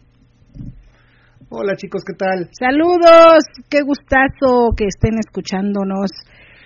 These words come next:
Speaker 1: Y dice Daniel Pedrazas, "Buenas noches, amigos". Hola, buenas noches, Daniel. Dice Love Spa,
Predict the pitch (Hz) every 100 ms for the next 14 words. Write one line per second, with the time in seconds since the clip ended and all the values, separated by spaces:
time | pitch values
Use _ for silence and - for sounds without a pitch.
0 | - - _ - - - - 160 185 180
1 | 175 180 202 208 202 196 185 208 196 180
2 | 170 151 214 220 220 214 190 190 208 214
3 | 190 170 190 202 196 180 185 185 165 170
4 | 160 175 185 175 170 165 165 175 165 -
5 | 196 190